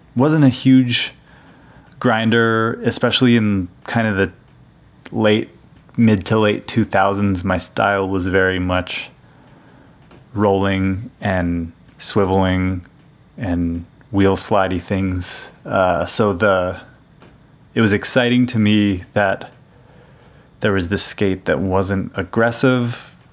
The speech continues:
It was called the F R A, like the F R aggressive. That it was just this weird mix,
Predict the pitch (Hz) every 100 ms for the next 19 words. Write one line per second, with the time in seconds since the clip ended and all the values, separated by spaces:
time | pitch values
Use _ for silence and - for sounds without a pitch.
0 | - 104 107 156 131 117 - 110 98 90
1 | 92 90 87 - 98 - 95 92 95 90
2 | 98 95 - 87 - - - - _ _
3 | - _ _ _ - - _ - - -
4 | - - - 110 113 110 101 107 123 90
5 | 98 107 95 95 95 90 - - - -